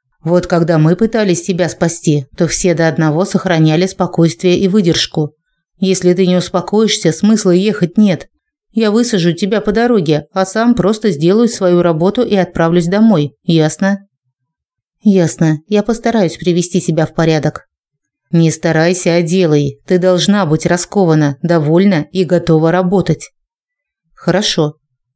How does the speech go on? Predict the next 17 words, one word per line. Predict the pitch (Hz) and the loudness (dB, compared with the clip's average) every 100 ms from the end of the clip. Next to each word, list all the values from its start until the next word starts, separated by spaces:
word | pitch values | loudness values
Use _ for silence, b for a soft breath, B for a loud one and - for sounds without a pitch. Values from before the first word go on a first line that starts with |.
| _ - | _ -8
Тогда | 160 160 214 | -4 -2 2
мне | 220 | 2
пришлось | - 170 165 196 160 | 2 -2 0 0 0
заставить | 202 214 202 156 131 | -2 -4 -2 -2 -2
себя | 175 165 156 | -2 0 0
успокоиться, | - 170 - 226 247 240 160 | -2 -6 -4 0 0 0 0
но | 156 160 | 2 2
внутри | 175 175 190 214 | 2 0 0 0
все | - 165 | -2 -4
продолжало | 185 175 175 170 170 | -2 -2 0 2 0
трястись. | 175 190 - 165 139 - _ _ _ _ _ _ _ _ _ | 0 -4 -4 -4 -4 -8 _ _ _ _ _ _ _ _ _
Подъехав | 185 156 196 254 262 | -4 -2 -2 -2 -4
к | - | -4
управлению, | 180 185 160 196 262 220 | -2 -2 0 2 2 4
мы | 175 226 | 2 0
вошли | 233 - 240 | -2 0 2
внутрь, | 233 196 160 139 | 2 2 0 -4